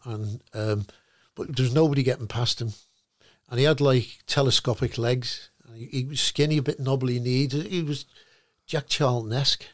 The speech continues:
And, but he'd never back down.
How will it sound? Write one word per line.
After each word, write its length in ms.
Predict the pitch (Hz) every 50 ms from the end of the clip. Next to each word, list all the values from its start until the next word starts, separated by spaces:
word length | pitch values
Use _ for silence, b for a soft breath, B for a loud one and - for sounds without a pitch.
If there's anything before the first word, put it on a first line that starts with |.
| _ _ _ _ _ _ _ _ _ _ _ _ _ _ _ -
And, 260 | 120 117 117 113 113 _ _ _ _ _ _ _ _ 135 -
but 180 | 120 110 - _ _ _ _ _ _ _ _ _ _
he'd 140 | 123 104 113
never 200 | 151 160 143 139
back 220 | 110 135 120 -
down. 360 | - - 120 104 101 104 98